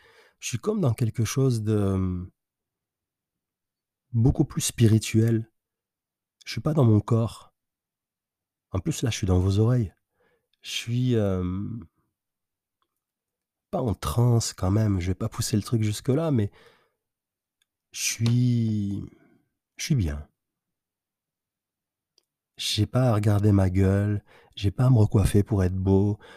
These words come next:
j'ai pas à faire attention à ma tenue. Je suis juste là avec ma voix. À poil, avec ma voix.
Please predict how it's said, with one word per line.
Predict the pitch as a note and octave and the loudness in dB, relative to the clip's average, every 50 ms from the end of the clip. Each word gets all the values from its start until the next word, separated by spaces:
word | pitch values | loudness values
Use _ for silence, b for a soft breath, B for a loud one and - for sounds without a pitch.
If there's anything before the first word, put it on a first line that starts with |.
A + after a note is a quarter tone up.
| B B B | B B B
j'ai | - G#2 G#2 | -4 -4 -4
pas | - C#3 D3 | -2 0 -2
à | C3+ | -2
faire | - - G#2+ | 0 0 0
attention | G#2 G2 - G#2+ G2 - - G#2+ | 0 0 2 0 0 0 2 0
à | G2 F#2+ | 2 2
ma | F#2 F2+ | 2 0
tenue. | - - - F2+ E2+ E2+ F2 F2+ F#2 b b b b b _ | 0 0 0 0 2 0 0 -2 -4 b b b b b _
Je | - | -8
suis | - G2+ G2 | -4 -2 0
juste | G2 A#2+ D3+ - - - | 0 0 0 -2 -4 -4
là | B2+ B2+ C3 | -2 -2 0
avec | G#2 F#2+ F#2 - | 0 0 0 0
ma | F2+ E2+ D#2+ D#2+ | -2 -2 -2 -2
voix. | D#2 D#2+ F2+ E2+ E2+ - _ _ _ _ _ _ _ _ _ _ _ _ _ _ _ _ _ _ _ _ _ _ _ _ _ _ _ _ _ _ _ | -2 -2 -2 -4 -4 -6 _ _ _ _ _ _ _ _ _ _ _ _ _ _ _ _ _ _ _ _ _ _ _ _ _ _ _ _ _ _ _
À | B2 - | -6 -6
poil, | - - F#2 F2 F2+ - - _ - | -2 0 0 0 0 -2 -6 _ -2
avec | G#2+ G#2 A2 - G2+ | 0 0 0 0 0
ma | F2+ D#2+ | -2 -2
voix. | D2+ D2+ C#2+ - | -2 -4 -8 -10